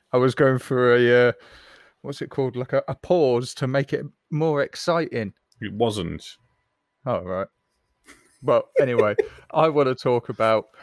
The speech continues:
Speaker 1: the weather and the issues that it can cause for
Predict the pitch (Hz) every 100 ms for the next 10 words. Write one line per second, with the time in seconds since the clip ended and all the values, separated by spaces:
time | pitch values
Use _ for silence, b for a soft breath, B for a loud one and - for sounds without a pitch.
0 | b b b b _ _ _ - 127 143
1 | 156 170 127 123 151 135 135 143 - 165
2 | - - 175 165 - 151 143 - 147 131
3 | - 135 98 92 104 - _ _ _ _
4 | _ _ - - - 123 107 104 101